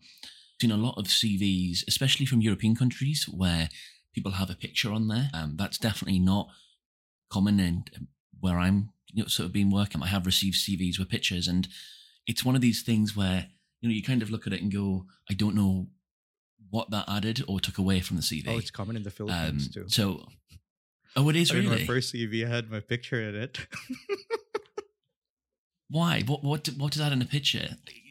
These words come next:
Speaker 1: Take me through the process. What does adding a picture add to the C V?
Speaker 2: To be honest, I don't know, though, what value it adds. Maybe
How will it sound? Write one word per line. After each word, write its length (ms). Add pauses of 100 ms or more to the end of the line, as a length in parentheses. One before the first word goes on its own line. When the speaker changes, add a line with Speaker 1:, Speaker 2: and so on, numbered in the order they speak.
(160)
Speaker 1:
Take 200
me 60
through 120
the 40
process. 420
What 60
does 80
adding 180
a 40
picture 320
add 180
to 80
the 60
C 180
V? 260 (280)
Speaker 2:
To 120
be 60
honest, 320 (140)
I 180
don't 160
know, 260
though, 300
what 240
value 420
it 280
adds. 420
Maybe 640